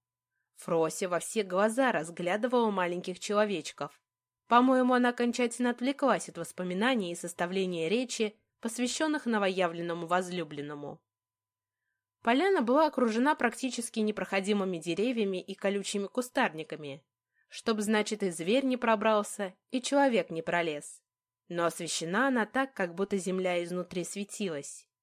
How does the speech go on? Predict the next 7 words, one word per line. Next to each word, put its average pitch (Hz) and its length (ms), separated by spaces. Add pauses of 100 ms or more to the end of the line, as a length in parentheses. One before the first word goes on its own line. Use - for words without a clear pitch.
(160)
Что - 320
скажешь, 220 680 (160)
магия! 170 720 (960)
Праздничный 285 640
стол 285 280
был 254 160
готов, 233 420